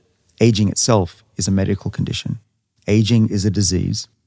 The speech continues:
And as we've been talking about today, and we'll talk about in later episodes, it's increasingly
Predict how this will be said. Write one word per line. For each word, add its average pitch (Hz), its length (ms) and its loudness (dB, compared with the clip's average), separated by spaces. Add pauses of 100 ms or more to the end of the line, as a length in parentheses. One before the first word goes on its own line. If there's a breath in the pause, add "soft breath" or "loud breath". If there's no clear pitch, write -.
(340)
And 98 120 2
as 92 120 0
we've 95 140 -2
been 92 140 0
talking 110 240 4
about 101 180 2
today, 90 540 -2
and 95 160 -2
we'll 95 120 -2
talk 98 280 -2
about 110 320 2
in 107 140 0
later 101 260 2
episodes, 90 520 -2 (540 soft breath)
it's 113 160 -6
increasingly 101 760 2